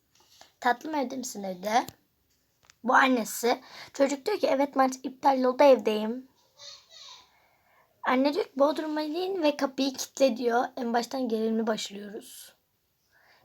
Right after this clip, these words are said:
Çocuk ne diyor yani, ne? Annesi, "Şimdi git." diyor.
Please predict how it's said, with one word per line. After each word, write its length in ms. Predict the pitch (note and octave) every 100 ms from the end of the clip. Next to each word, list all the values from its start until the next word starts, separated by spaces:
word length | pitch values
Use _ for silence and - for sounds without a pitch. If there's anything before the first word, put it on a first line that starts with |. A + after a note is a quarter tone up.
| -
Çocuk 340 | B3+ C4 E4+
ne 340 | E4+ C4+ D#4+
diyor 240 | B3+ G#3 G#3
yani, 440 | G#3 G#3 G#3 G#3
ne? 280 | A3 A#3+ G#3+ - _ _ _ _ _ _ _ _ _ _ _ _ _ _ _ _ _ _ -
Annesi, 400 | A#3+ B3 C4 C4
"Şimdi 280 | B3 A#3 A3+
git." 260 | B3+ _
diyor. 460 | A3 G3 G3+ D4+